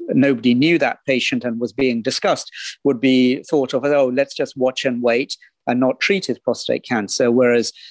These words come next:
you know, I would be saying, "I've met this guy, he cycles ten miles every day, uh, he looks after his wife and so on, and he really would like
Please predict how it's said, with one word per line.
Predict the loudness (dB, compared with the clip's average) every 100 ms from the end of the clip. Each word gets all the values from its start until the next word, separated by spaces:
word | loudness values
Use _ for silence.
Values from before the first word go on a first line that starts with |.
| _
you | 0
know, | 0 2 0
I |
would | 0 0
be | -2
saying, | -2 -2
"I've | -2 0
met | -4 -4
this | -10 -4
guy, | -2 -2 -4
he | -4
cycles | -2 -2 -2 -6
ten | -2 0
miles | 2 0 0
every | -2 -2 0
day, | 0 0 -2 -2
uh, | 0
he | 2 2
looks | 0 0
after | -2 0 -2
his | -2 0
wife | 0 2 0 -2
and | -4 -2
so | 0 2
on, | 0 -6 -16 -6
and | -4
he | 0 2
really | 4 4 2
would | 2 0 0
like | 0 0